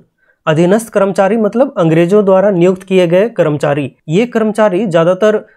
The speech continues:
बिहार और बंगाल इलाके के होते थे, मतलब कि झारखंड क्षेत्र से बाहर के होते थे। अंग्रेज इनको कंपनी शासन की स्थापना के लिए रखते थे,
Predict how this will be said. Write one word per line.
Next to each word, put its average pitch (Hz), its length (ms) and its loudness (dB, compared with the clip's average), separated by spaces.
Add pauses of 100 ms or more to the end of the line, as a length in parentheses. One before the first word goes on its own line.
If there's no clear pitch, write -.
(140)
बिहार 160 380 0
और 196 200 -2
बंगाल 165 400 0
इलाके 170 300 -2
के 170 120 -4
होते 147 260 0
थे, 151 220 -6 (180)
मतलब 180 260 -2
कि 214 160 -6
झारखंड 160 460 -4
क्षेत्र 190 300 -2
से 170 140 0
बाहर 160 280 0
के 180 120 -6
होते 139 260 -6
थे। 135 140 -10
अंग्रेज 180 640 0
इनको 208 260 0
कंपनी 202 400 -2
शासन 214 320 -4
की 208 180 0
स्थापना 170 420 -2
के 190 120 -4
लिए 180 120 2
रखते 151 300 -4
थे, 143 200 -10